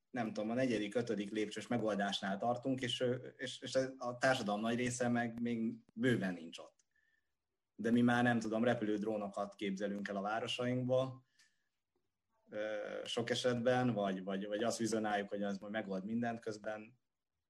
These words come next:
ap-, apokat nem használunk, ami már elérhető.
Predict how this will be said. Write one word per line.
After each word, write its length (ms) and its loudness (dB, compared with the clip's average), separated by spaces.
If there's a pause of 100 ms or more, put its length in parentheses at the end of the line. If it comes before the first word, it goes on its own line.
ap-, 280 -2
apokat 440 -2
nem 160 -2
használunk, 640 -6
ami 580 -6
már 220 -4
elérhető. 640 -8